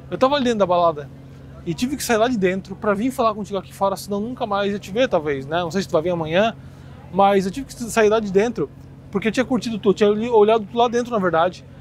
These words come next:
tinha chamado tua atenção, mas não tava, não sabia se tava com alguém ou não. Eu falei, agora eu vou lá falar com ela." E aí eu saí lá de dentro pra falar contigo. "Qual é o teu nome?"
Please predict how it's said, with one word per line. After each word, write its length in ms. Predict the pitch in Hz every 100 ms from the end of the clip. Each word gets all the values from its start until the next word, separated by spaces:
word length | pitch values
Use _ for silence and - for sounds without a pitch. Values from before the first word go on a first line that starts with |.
| -
tinha 220 | - 233 226
chamado 340 | - 233 220
tua 100 | 220
atenção, 340 | 208 208 - 254
mas 120 | 277
não 100 | 285
tava, 300 | 285 294 254
não 80 | 226
sabia 240 | 247 262
se 60 | 233
tava 180 | 226 208
com 100 | 208
alguém 200 | 185 185
ou 80 | 175
não. 200 | 208 254 - - -
Eu 120 | 208
falei, 180 | 226 185
agora 240 | 156 220
eu 40 | 233
vou 80 |
lá 80 | 226
falar 180 | 214 202
com 100 | -
ela." 160 | 131 - - - - -
E 80 | 185
aí 60 | 208
eu 40 |
saí 200 | 208 220
lá 120 | 214
de 60 | 208
dentro 220 | 190 208
pra 100 | 208
falar 220 | 196 190
contigo. 380 | 180 165 175 135 -
"Qual 120 | 269
é 20 |
o 20 |
teu 100 | -
nome?" 340 | 185 240 226